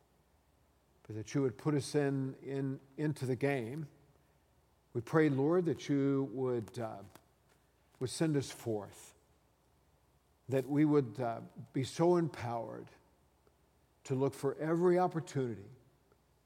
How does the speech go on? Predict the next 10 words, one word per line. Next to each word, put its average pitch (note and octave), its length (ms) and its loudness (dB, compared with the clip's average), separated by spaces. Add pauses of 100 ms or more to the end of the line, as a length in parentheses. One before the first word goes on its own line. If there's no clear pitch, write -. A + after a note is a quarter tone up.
(380)
to B2+ 100 -6
lift C#3+ 400 2
up D3 260 0
the, C3 280 -2
the B2+ 100 -6
good D#3+ 260 0
news B2 680 -2 (840)
that A#2+ 100 0
is A2 220 -2
yours B2 640 0